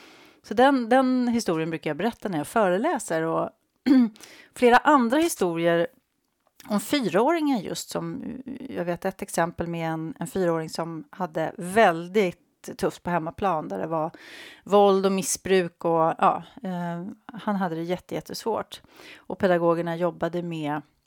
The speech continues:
med liksom att hjälpa honom få verktyg för att reglera sina känslor, för att han hade själv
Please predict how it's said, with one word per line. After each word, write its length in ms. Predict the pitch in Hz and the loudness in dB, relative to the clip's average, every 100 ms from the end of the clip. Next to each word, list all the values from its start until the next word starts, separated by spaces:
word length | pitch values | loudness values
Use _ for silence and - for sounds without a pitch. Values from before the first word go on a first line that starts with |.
| _ - _ | _ -12 _
med 400 | - 175 160 160 | -8 -8 -6 -8
liksom 280 | 156 - 170 | -10 -12 -10
att 120 | 165 | 0
hjälpa 260 | 190 165 185 | 2 2 0
honom 200 | 185 - | -2 -4
få 100 | 196 | 0
verktyg 480 | 196 175 - 165 | 0 0 -2 -12
för 380 | - 165 156 151 | -8 -8 -6 -6
att 80 | 165 _ - | -8 _ -10
reglera 440 | 196 196 190 185 180 | 0 2 4 4 4
sina 240 | 185 170 | 0 -4
känslor, 380 | - 160 151 165 | -2 -2 -2 -6
för 140 | - | -4
att 120 | 156 | -4
han 320 | - 170 160 147 | -4 -6 -6 -8
hade 240 | 160 147 | -8 -8
själv 280 | - 151 | -6 -6